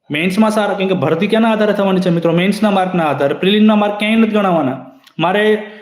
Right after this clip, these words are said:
અ, ટાટ સેકન્ડરીની અંદર બસોમાંથી એકસો ચુમ્મોતેર માર્ક હતા. સરકારે મેરિટ અટકાવ્યું એકોતેર, સોરી, સિત્તેર માર્કે. ટાટ સેકન્ડરીની વાત કરીએ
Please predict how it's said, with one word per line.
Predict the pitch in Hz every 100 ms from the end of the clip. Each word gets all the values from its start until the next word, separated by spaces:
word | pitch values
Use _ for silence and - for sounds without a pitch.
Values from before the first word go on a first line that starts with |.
| - -
અ, | 160 165
ટાટ | 185 196
સેકન્ડરીની | 214 214 214 208 208 202
અંદર | 202 190
બસોમાંથી | 190 208 208 190 202
એકસો | 190 220
ચુમ્મોતેર | 226 247 240 214
માર્ક | 180 143 135
હતા. | 139 147 - -
સરકારે | - 202 208 220 220 214 185 - -
મેરિટ | 170 180 208 220 208 -
અટકાવ્યું | 190 214 214 202 226 -
એકોતેર, | 226 233 233 - 120 - -
સોરી, | 214
સિત્તેર | 214 247 233 185
માર્કે. | 151 139 131 143 - _ _
ટાટ | 170 170
સેકન્ડરીની | 190 196 190 196
વાત | 190 185
કરીએ | 202 180 156 -